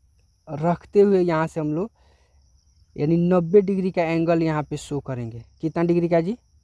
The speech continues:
नब्बे डिग्री का एंगल शो करते हुए इस पॉइंट पे हम लोग आगे की तरफ यहाँ से कर्व हम लोग शो करेंगे। क्लियर हुआ जी?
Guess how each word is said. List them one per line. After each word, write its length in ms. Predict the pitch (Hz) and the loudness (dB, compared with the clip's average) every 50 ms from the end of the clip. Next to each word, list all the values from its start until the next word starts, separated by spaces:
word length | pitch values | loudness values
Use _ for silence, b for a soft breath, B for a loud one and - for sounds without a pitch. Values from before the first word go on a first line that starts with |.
| _ _ _ _ _ _ _ _ _ _ _ _ _ - | _ _ _ _ _ _ _ _ _ _ _ _ _ -4
नब्बे 320 | 143 160 165 165 175 190 | -2 0 0 2 2 2
डिग्री 260 | 180 190 185 180 180 | 2 2 -2 -2 -4
का 120 | 170 - 170 | -4 -4 -4
एंगल 380 | 139 156 165 165 165 180 185 | -2 -2 -2 -2 -2 -2 -2
शो 240 | 180 - - - 180 - | -4 -4 -4 -4 -4 -2
करते 340 | - 175 165 165 - - | 0 -2 -2 -2 -2 -2
हुए 240 | 175 175 165 165 196 233 - _ _ _ _ _ _ _ _ _ _ - | -2 0 0 0 -2 -4 -8 _ _ _ _ _ _ _ _ _ _ -6
इस 140 | 208 208 - - | -6 -6 -6 -6
पॉइंट 400 | - - 180 175 165 170 165 - | -8 -2 0 2 2 2 2 0
पे 180 | - 165 156 160 | -2 -2 -2 0
हम 160 | 156 147 147 | 0 0 0
लोग 220 | 143 175 208 254 _ _ _ _ _ _ _ - | 0 0 -2 -2 _ _ _ _ _ _ _ -4
आगे 280 | - 156 160 165 175 185 | 0 2 2 4 2 0
की 120 | - 190 | 0 -2
तरफ 380 | 170 - 175 160 170 - - - | -8 -4 -2 -2 -2 -2 -4 -6
यहाँ 280 | 139 135 143 143 147 | -4 -2 -2 -2 -4
से 140 | 151 - 170 156 _ - | -4 -8 -10 -14 _ -4
कर्व 260 | - 170 170 170 160 | 0 0 0 2 0
हम 120 | 160 151 156 | 0 0 0
लोग 200 | 160 196 277 - _ _ | 0 -2 -4 -6 _ _
शो 200 | - - - 131 | -18 -12 -10 -10
करेंगे। 440 | 123 - 117 110 107 98 85 - - - _ _ _ _ _ _ _ _ _ _ _ _ _ _ _ _ _ _ _ _ _ _ _ _ _ _ _ _ _ _ _ _ _ _ _ _ _ _ _ _ _ _ _ _ _ _ _ _ _ _ _ _ _ _ _ _ _ _ _ _ _ _ _ _ _ - _ _ _ - _ _ _ _ _ _ _ _ _ _ _ _ _ _ - - | -10 -10 -10 -12 -12 -12 -14 -16 -20 -20 _ _ _ _ _ _ _ _ _ _ _ _ _ _ _ _ _ _ _ _ _ _ _ _ _ _ _ _ _ _ _ _ _ _ _ _ _ _ _ _ _ _ _ _ _ _ _ _ _ _ _ _ _ _ _ _ _ _ _ _ _ _ _ _ _ -20 _ _ _ -20 _ _ _ _ _ _ _ _ _ _ _ _ _ _ -6 0
क्लियर 220 | 190 202 214 220 | 4 6 6 6
हुआ 220 | 214 214 202 226 226 | 6 4 0 -2 -2
जी? 120 | 220 285 | -4 -6